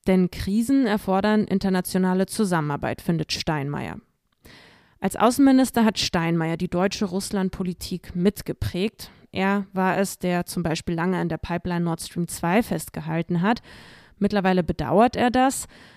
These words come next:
Es wurde aber genau deshalb mit Spannung erwartet, ob Steinmeier in dieser wichtigen Rede selbstkritische Worte finden würde. Ich kann auflösen, ja, hat er. Es fiel allerdings sehr kurz aus.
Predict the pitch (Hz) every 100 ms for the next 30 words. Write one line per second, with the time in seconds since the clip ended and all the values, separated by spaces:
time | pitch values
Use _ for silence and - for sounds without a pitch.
0 | _ - - 196 214 247 226 - 196 190
1 | 190 185 - 185 233 240 - - 196 190
2 | - - 143 202 240 190 190 196 202 -
3 | - - 175 196 214 196 202 196 196 185
4 | 185 170 208 - 214 202 190 180 185 196
5 | 196 - 165 180 190 214 - - 196 185
6 | - 165 170 233 196 - 165 - 170 160
7 | 165 196 247 277 _ _ _ 180 - 185
8 | - 180 180 233 - 170 175 180 233 294
9 | _ - - 170 185 208 190 - - 160
10 | 240 269 - - - - 226 233 220 _
11 | - 185 180 180 - 165 - - 160 -
12 | 135 120 -